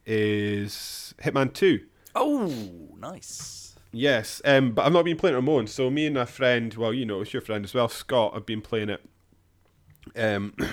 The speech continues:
Speaker 1: <clears throat> and, well, actually, we only played it last night. Is with what we're, what we're doing is we've bought it and we're just taking turns. So, um,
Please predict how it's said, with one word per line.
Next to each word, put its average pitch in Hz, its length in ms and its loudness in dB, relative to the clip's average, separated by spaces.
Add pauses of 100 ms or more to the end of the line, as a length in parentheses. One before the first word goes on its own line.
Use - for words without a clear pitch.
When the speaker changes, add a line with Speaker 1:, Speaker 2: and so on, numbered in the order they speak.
(300)
Speaker 1:
<clears throat> - 480 -20
and, 107 420 -2
well, 113 240 2
actually, 107 380 0
we 107 100 -8
only 113 160 -4
played 98 220 -8
it - 20 -8
last 101 320 -6
night. 92 160 -8
Is 95 180 -12 (240)
with 110 140 -6
what 113 160 -2
we're, 110 140 2 (100)
what 123 160 0
we're 107 120 0
doing 107 200 -4
is 101 140 -8
we've 104 180 -8
bought 117 260 0
it 110 160 -2
and 104 200 -4
we're 104 100 -2
just - 360 -8 (240)
taking 101 320 -6
turns. 95 500 -8 (240)
So, 101 480 -2 (760)
um, 101 540 -2